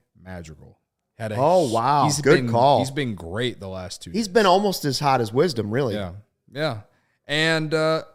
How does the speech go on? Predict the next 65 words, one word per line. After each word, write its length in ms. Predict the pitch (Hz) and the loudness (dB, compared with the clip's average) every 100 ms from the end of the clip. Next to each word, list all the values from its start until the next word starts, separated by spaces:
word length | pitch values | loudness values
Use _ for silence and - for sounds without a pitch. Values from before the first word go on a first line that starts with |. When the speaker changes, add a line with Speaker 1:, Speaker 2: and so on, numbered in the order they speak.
| _ _ - | _ _ -14
Speaker 1:
he, 200 | 156 170 | -12 -12
he 160 | - 147 | -8 -6
let 220 | 135 135 | -2 -2
off 220 | 135 143 | 0 -2
tonight. 400 | - 160 165 190 - _ _ 120 | -4 -6 -6 -8 -14 _ _ -12
Um, 680 | 107 107 107 107 104 110 - _ _ | -10 -8 -8 -8 -8 -12 -18 _ _
be 80 | 139 | -10
interesting 320 | 135 - 135 | -10 -8 -8
to 40 | 131 | -6
see 140 | 131 | -6
if 100 | 127 | -8
he 60 | 117 | -6
does 200 | 127 120 | -6 -4
that 80 | 120 | -6
again 240 | 113 117 | -6 -6
tomorrow. 600 | 110 110 131 123 127 139 _ | -4 -4 -4 -4 -6 -8 _
Doubt 260 | 113 107 107 | -8 -4 -4
Speaker 2:
You 60 | |
Speaker 1:
it. 40 | 220 | -2
Speaker 2:
were 120 | 196 | -2
told 320 | - 165 196 | 0 0 0
he 100 | 143 | -2
was 140 | 123 110 | -2 -4
just 220 | 117 - | -6 -6
a 20 | |
slap 360 | - 127 127 120 | -6 -4 -4 -4
hitter. 220 | 151 113 | -4 -2
Speaker 1:
I 80 | 120 | -2
was 220 | 143 139 | -4 -2
told 240 | 151 143 | -2 -2
he 80 | 143 | -4
was 160 | 139 131 | -6 -6
just 240 | 135 - | -6 -6
a 20 | |
slap 360 | 131 135 131 127 | -6 -6 -6 -6
hitter, 200 | 113 101 | -8 -8
yes. 420 | 104 107 95 - 101 | -8 -8 -10 -14 -8
I 60 | |
was 100 | 120 | -4
also 300 | 151 165 175 | -2 -2 -4
told 260 | 131 135 127 | -4 -4 -4
he 60 | 117 | -6
sucks 400 | - 135 127 - | -6 -6 -6 -8
at 200 | 110 98 | -8 -6
base 260 | 123 131 | -6 -6
running, 320 | 117 104 98 95 | -8 -8 -10 -10
and 240 | 95 104 | -10 -8
Speaker 2:
He's 20 | |
a 20 | |
Speaker 1:
he, 40 | 113 | -6
Speaker 2:
good 100 | 120 | -4
base 160 | 135 131 | -4 -2
Speaker 1:
he 40 | |
Speaker 2:
running 200 | 131 135 | -2 -2
Speaker 1:
had, 80 | 113 | -4
Speaker 2:
guy. 60 | 139 | -6
Speaker 1:
he 60 | 139 | -6
had 120 | 135 | -6
some 220 | 139 131 | -10 -12
good 280 | 135 139 127 | -12 -12 -8
base 240 | 135 151 | -10 -10
running 240 | 113 98 92 | -12 -12 -14
tonight. 320 | 98 90 80 | -14 -16 -18
So, 200 | - _ | -20 _
uh, 380 | 95 92 92 92 | -20 -20 -20 -20